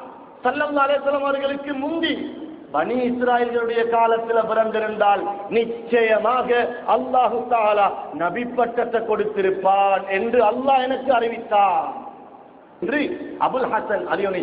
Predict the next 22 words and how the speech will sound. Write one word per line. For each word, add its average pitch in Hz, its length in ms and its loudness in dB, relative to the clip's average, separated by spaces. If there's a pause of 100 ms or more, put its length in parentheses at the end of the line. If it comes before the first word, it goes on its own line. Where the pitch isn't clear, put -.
ஷாதுலி 185 400 0 (320)
ரலியல்லாஹு 185 640 0 (140)
தஆலா 185 300 2
அன்ஹு 175 160 0
அவர்கள் 160 440 0
சொன்னார்கள். 156 640 0
திறன் 185 260 0 (180)
யாருக்காவது 208 600 2
நம்பிக்கை 220 460 0
இல்லையா? 247 360 4 (440)
தரீக்கத்துல 254 600 0
இருந்து 254 220 0
அப்படியே 233 320 0
போயிருங்க. 202 460 -4
எனக்கு 208 240 -6 (260)
தரீக்கா 339 500 0
என்றா 339 220 4
இதுதான் 330 420 2 (260)
தேவையில்ல, 269 420 2
தரீக்கா 339 540 0
என்றா 349 220 4
இதுதான். 330 440 0